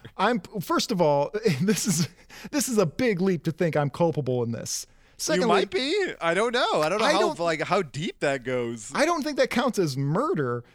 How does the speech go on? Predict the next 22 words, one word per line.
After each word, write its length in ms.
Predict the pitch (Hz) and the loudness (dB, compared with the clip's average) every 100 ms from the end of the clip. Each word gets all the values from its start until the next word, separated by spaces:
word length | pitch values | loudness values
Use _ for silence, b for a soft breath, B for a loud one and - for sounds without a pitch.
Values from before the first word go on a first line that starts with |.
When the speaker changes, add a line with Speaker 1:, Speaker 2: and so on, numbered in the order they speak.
| B | B
Speaker 1:
And 120 | 202 | -2
certainly, 440 | - 349 302 254 | 0 -2 0 0
again, 260 | 226 311 262 | 2 2 0
I'm 160 | 220 269 | 0 0
not 220 | 302 262 | 2 0
an 80 | 214 | -2
accessory. 400 | 185 262 269 170 | -2 0 2 2
Speaker 2:
Well, 20 | 160 | 2
Speaker 1:
It's 0 | |
Speaker 2:
that's, 100 | 170 | 2
Speaker 1:
something 360 | - 269 - 233 | 0 -2 2 2
Speaker 2:
well, 100 | 233 | 4
Speaker 1:
I 20 | |
Speaker 2:
that's, 140 | 240 | 4
Speaker 1:
overheard 360 | 254 214 175 320 | 2 2 2 2
at 120 | 175 | 0
lunch. 320 | 139 143 190 180 | 0 2 4 2
Speaker 2:
that's, 380 | - - - - - | 0 -2 -4 -8 -2
uh, 80 | 160 | 0
that's 180 | 196 139 | 0 -4
a 60 | |
charge 800 | - - 185 127 92 87 - - | -6 -2 0 0 -2 -10 -12 -12